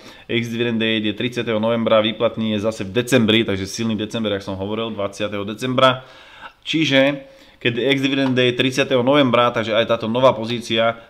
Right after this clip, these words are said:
ktorá bola tretieho novembra, tak nám bude aj na tejto novej veľkej pozícii vyplatená tá dividenda, z čoho sa maximálne teším.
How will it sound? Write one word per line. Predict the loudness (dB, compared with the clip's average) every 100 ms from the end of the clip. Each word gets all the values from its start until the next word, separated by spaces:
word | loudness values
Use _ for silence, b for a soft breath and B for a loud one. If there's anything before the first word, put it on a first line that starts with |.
| _
ktorá | 2 2
bola | 4 2
tretieho | 4 2 2 0 2 0 -2 -14 _ _ _ _ _ -8
novembra, | -6 -4 -2 -2 0 2 2 0 -8 _ _ _ _ _ _ _ _ _ -20 -8
tak | -6
nám | -4 -4
bude | -2 -4 -4 2
aj | 4
na | 4
tejto | 0 -4 -2
novej | 0 2
veľkej | 2 0 -4
pozícii | -6 -6 -6
vyplatená | -8 -4 -4 -4 -6
tá | -4
dividenda, | -4 -2 -2 -2 -4
z | -6
čoho | -6
sa | -4 -6
maximálne | -6 -10 -8 -6 -6 -8 -10
teším. | -10 -8 -6